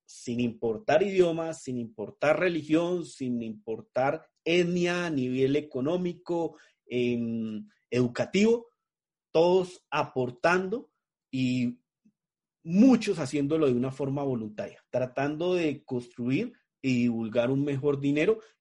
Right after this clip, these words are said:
y bueno, no solo de Bitcoin, sino de, en general, de todas estas soluciones que se están dando,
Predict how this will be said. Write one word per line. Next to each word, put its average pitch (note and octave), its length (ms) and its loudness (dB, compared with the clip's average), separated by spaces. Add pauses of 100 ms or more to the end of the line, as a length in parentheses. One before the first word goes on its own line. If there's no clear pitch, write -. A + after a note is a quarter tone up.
y A#2+ 80 -12
bueno, D3+ 220 0
no A#2+ 160 0
solo E3 320 -4
de C3 120 2
Bitcoin, C3+ 380 -2
sino C#3+ 300 -4
de, G#2+ 160 -4
en - 1600 -18
general, B2+ 300 2
de A#2+ 100 -2
todas C#3 240 0
estas E3+ 240 -8
soluciones C#3 560 -4 (380)
que C3+ 120 -2
se C3+ 100 -6
están E3 360 -2
dando, F3+ 460 0